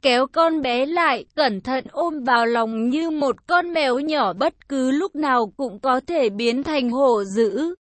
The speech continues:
"Để anh hướng dẫn em nhé, cái này không có dạy trong trường cảnh sát a hát,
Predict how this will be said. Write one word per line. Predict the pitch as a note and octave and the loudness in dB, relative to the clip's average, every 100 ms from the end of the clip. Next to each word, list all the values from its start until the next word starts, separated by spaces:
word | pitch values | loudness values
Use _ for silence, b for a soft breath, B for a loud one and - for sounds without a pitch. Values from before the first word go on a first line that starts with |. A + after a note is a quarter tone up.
| _ _ _ B3 | _ _ _ 0
"Để | C4 G#3+ | 2 2
anh | - D4+ | -2 -4
hướng | C#4+ C4 C#4 | 0 2 0
dẫn | B3+ B3+ A#3+ - | 0 0 -2 -4
em | C#4 C#4+ | -2 0
nhé, | C4+ A#3+ G#3 G#3 A3 D4 | -2 -2 0 0 -2 -4
cái | - A#3+ B3 | -2 0 2
này | D4+ D4+ C4+ B3 | 0 0 0 -2
không | - F4+ E4 | -4 -6 -6
có | - C#4 B3+ | 0 2 2
dạy | B3+ C#4+ F3 | 0 -4 -4
trong | C4+ F4 D#4 | -4 -4 -2
trường | C4+ B3 A3 | 0 2 2
cảnh | F#4 D4 A3 | 0 0 -2
sát | E4 B3 | -6 -2
a | C4 E4 | 0 0
hát, | D#4+ F#4 | 0 -4